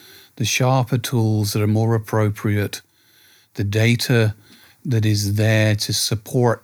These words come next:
the agent. And I think Michael rightly said that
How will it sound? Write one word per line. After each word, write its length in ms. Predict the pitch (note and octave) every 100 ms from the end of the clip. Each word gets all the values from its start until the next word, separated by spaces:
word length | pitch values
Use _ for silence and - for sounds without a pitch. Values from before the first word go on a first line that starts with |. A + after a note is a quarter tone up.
| _ -
the 180 | A2
agent. 460 | G#2 G2+ G2+ G#2+ G#2
And 120 | G#2
I 60 | G2
think 160 | B2
Michael 500 | B2 A2 A2 A2+ G#2 - _ - _ _ -
rightly 460 | A#2 A2 - G#2+
said 420 | G2 - A2 G#2 G#2
that 320 | G#2+ G#2